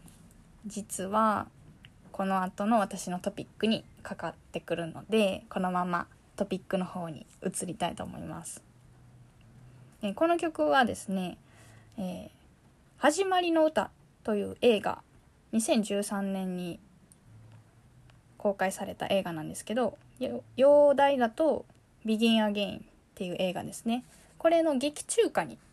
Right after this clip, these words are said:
なってまして、で、私、この歌が、げ-、映画の歌っていうのを知らなくて、で、まあ、最近自粛時間、自粛というか、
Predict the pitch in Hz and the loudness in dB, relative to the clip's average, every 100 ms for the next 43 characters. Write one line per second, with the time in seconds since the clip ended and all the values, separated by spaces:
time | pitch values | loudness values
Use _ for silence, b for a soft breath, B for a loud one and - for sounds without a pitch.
0 | - 180 - - 185 196 208 - - 233 | -12 -12 -10 -6 -4 -4 -4 -8 -2 2
1 | 233 196 - - - - _ - - - | 2 0 -2 -14 -20 -20 _ -20 -20 -20
2 | - 427 349 - _ _ _ - _ _ | -2 2 2 -2 _ _ _ -20 _ _
3 | _ _ - - 220 - 247 233 b b | _ _ -20 -6 -6 -2 -2 -2 b b
4 | b b b b _ _ - 285 277 269 | b b b b _ _ -4 0 2 0
5 | 254 _ _ _ _ _ - 254 214 185 | -2 _ _ _ _ _ -6 4 4 4
6 | - - - 220 247 - _ _ _ 262 | -4 -6 -4 -2 -2 -4 _ _ _ 6
7 | 302 302 285 277 262 202 220 190 175 175 | 6 6 2 0 0 -2 -4 -8 -8 -6
8 | 214 214 208 - - 202 185 170 - _ | -4 -2 -4 -6 -8 -4 -4 -8 -16 _
9 | _ _ _ _ _ 254 262 214 220 208 | _ _ _ _ _ -2 0 0 0 -2
10 | 220 208 202 - - 196 - - 208 208 | -2 -2 -2 -8 -8 -8 -6 -4 -2 0
11 | 202 202 202 208 208 190 180 - 190 185 | 0 0 -2 -4 -2 -2 -4 -10 -12 -10
12 | - 196 185 | -8 -8 -6